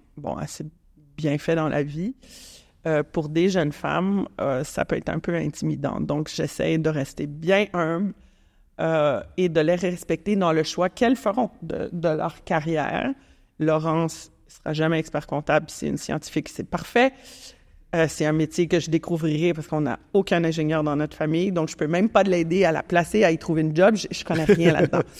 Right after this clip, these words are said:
Speaker 1: Evelyne, bon, peut-être je pourrais l'aider un peu, mais, mais je pense que c'est important pour nos enfants de les respecter dans leur choix, peu importe la, la,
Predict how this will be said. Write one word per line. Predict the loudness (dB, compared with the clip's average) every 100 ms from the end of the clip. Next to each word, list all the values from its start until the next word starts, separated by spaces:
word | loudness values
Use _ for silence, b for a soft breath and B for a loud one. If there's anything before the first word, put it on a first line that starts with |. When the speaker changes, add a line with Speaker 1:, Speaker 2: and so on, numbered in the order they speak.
| B B -2
Speaker 1:
Evelyne, | 0 2 2 4
bon, | 2
peut-être | 0 0 -2
je | -2
pourrais | -2 0
l'aider | 0 0 0
un | -2
peu, | 0 0
mais, | 2 2 0 0
mais | -2 0 0 0 0 -4
je | -8
pense | -4 -4
que | -4 -6
c'est | -4 -2
important | -2 0 -2 -2
pour | -2 -4
nos | -2
enfants | -4 -4 -2
de | 0
les | 0
respecter | -2 -4 -6 -4 -2
dans | 0
leur | 0 0
choix, | -2 0 0
peu | 0 -2 0
importe | 0 0 -2 -2 -8
la, | -6 -4 -8 -12 _ -20 _ _ _ _ _ _ _
la, | -8 -6 -4 -6